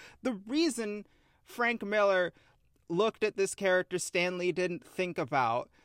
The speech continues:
and was like, "Wait a minute, you made a Catholic lawyer superhero. There's a wonderful mass of contradictions and an internal war within this man that makes him a compelling character." And, like,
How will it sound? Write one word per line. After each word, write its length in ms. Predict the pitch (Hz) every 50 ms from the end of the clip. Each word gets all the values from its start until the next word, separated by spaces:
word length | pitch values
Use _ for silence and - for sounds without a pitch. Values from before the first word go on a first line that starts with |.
| _ _ -
and 140 | 160 170 180
was 100 | 175 151
like, 160 | 175 170 160
"Wait 180 | 190 202 208 180
a 40 |
minute, 240 | 165 151 139 127 -
you 120 | - 160 180
made 240 | 190 190 190 185 -
a 120 | 175 180 160
Catholic 600 | - - - 180 175 180 180 - 180 180 170 -
lawyer 380 | 151 139 147 165 175 170 160 143
superhero. 720 | - - - 175 185 - 180 143 131 151 147 147 151 143
There's 200 | 143 156 160 147
a 60 | 165
wonderful 560 | 147 123 131 156 165 170 170 165 - 170 151
mass 340 | 135 131 135 139 147 156 -
of 120 | 160 139 -
contradictions 880 | - 156 147 139 - - 143 120 147 160 - - - 156 143 127 123
and 80 | 143 135
an 80 | 135 139
internal 560 | 135 139 - - - 175 175 170 165 147 131 127
war 340 | 113 123 147 151 165 185 202
within 380 | 170 156 143 - 139 135 131 127
this 180 | 131 131 -
man 300 | - 135 131 127 127 135
that 120 | 131 143 -
makes 300 | 139 143 170 185 - -
him 80 | 160
a 80 | 143 135
compelling 460 | - 139 - - 165 160 156 151 131
character." 480 | - 170 180 214 214 180 - 175 160 156
And, 80 | 156
like, 180 | 160 170 160